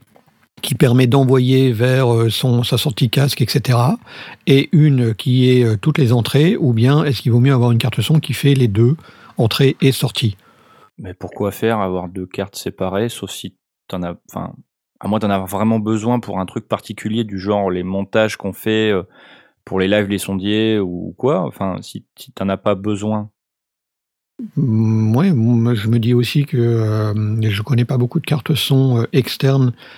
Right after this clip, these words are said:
Speaker 1: qui n'aient pas de sortie son, euh, et qui n'aient pas des routages qui permettent, euh, surtout si on en a plusieurs, de, de choisir où est-ce qu'on, où est-ce qu'on sort.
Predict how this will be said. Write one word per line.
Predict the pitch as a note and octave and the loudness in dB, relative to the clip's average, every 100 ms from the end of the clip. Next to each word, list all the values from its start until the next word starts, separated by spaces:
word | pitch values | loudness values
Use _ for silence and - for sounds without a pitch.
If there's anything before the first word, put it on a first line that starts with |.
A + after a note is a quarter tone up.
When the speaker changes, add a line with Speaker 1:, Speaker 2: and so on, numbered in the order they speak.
| - | -18
Speaker 1:
qui | - - | -4 2
n'aient | B2 A#2 | 2 2
pas | B2 B2 B2+ A2+ | 0 0 0 -2
de | A2 | -2
sortie | G#2 - - - G3 | -2 -4 -4 0 0
son, | - C#3+ G3+ - _ _ _ _ _ _ _ _ - | 2 0 0 -4 _ _ _ _ _ _ _ _ -4
euh, | B2+ A#2 A2+ A2+ | 0 2 2 0
et | A2+ | 0
qui | A2+ | 0
n'aient | A#2 | -2
pas | B2 | 0
des | A#2+ | 0
routages | A2 G#2+ C3 C3 | 0 0 0 -2
qui | - | -4
permettent, | A#2+ A#2+ A#2+ A#2 C#3 | -2 -2 -2 -2 -2
euh, | A2+ | -2
surtout | G#2+ B2 C3+ | -2 -4 -4
si | - | -2
on | A#2 | 0
en | |
a | G#2+ | -2
plusieurs, | - A2+ A#2 B2+ | -2 -2 0 0
de, | B2 A#2+ G#2+ G#2+ G#2+ A2 G#2+ | 0 -2 0 0 0 0 -2
de | G2 A2 | -2 -4
choisir | - B2+ G#2+ A#2+ B2 | -2 0 0 0 0
où | A#2 | -2
est-ce | - | -4
qu'on, | A#2 G#2+ | -2 -2
où | G#2+ | -2
est-ce | A2+ | -4
qu'on | - | -4
sort. | A#2 D#3 F3 | -2 0 -2